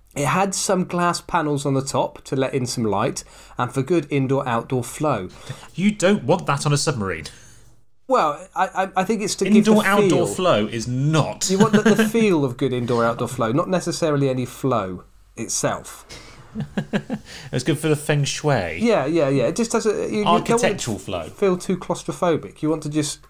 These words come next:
Speaker 1: bring the two together, the indoor and the outdoor.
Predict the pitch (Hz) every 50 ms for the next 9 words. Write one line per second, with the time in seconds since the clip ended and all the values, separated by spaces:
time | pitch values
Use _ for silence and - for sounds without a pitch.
0 | - - - - - - - 147 156 151 151 143 139 135 - - 143 135 135 -
1 | 139 - 139 - - - - - - - - - - - - - - - - 127
2 | 120 123 123 120 117 117 110 110 113 117 113 113 - - - 113 104 95